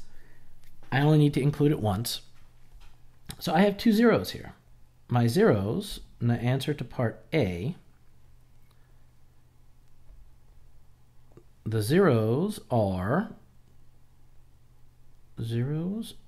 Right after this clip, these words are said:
are negative five and seven. All right, the next question they ask is, what is the multiplicity for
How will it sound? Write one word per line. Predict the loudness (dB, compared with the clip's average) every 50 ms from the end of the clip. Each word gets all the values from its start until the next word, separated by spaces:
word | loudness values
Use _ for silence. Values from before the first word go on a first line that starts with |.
| -12 -8
are | -6 -4 -4 -4 -6 -6 -6 -6 -6 -6 -6 -8 -12 -16 -20 -20 -20 -20 -20 -20 -20 -20 -20 -20 -20 -20 -20 -20 -20 -20 -20 -20 -20 -20 -20 -20 -20 -20 -20 -20 _ -20 -20 -20 -20 -20 -20 -20 -18 -10 -6
negative | -4 -2 0 0 0 -2
five | -2 -2 -2 0 0 0 -2 -4 -4 -6 -8 -12 -16 -20 -20 -20 -20 -20 -20 -20 -20 -20 -20 -20 -20 -20 -20 -14 -8
and | -4 -2 -2 -2 -2 -2 -2 -4 -6 -8 -12 -20 -20 -20 -20 -20 _ -20 -20 _ -20 -20
seven. | -18 -16 -12 -8 -6 -6 -6 -6 -10 -14 -18 -20 -20 -20 -20 -20 -20 -20 -20 -20 _ -20 -20 -20 -20 _ _ -20 -18 -18 -18 -18 -20 -20 -20 -20 -20 -20 -20 _ -20 -20 -20 -20 _ -20 -20 -20 -20 -20 -20 -20 -20 -20 -20 -20 -20 -20 -20 -20 -20 -20 -20 -20 -18 -12 -6
All | -4 -4
right, | -4 -2 -4 -4
the | -6 -6 -6
next | -2 0 0 0 0 -2 -6
question | -4 -2 -2 -2 0 0 0 2
they | 2
ask | 2 0 -2 -4 -4 -6 -6
is, | -8 -6 -4
what | -2 -2 0 0
is | 0 -2 0
the | 2 4
multiplicity | 6 6 6 4 2 0 -4 -8 -8 -4 -2 -2 0 0 0 -2 -2
for | -2 -4 -8 -10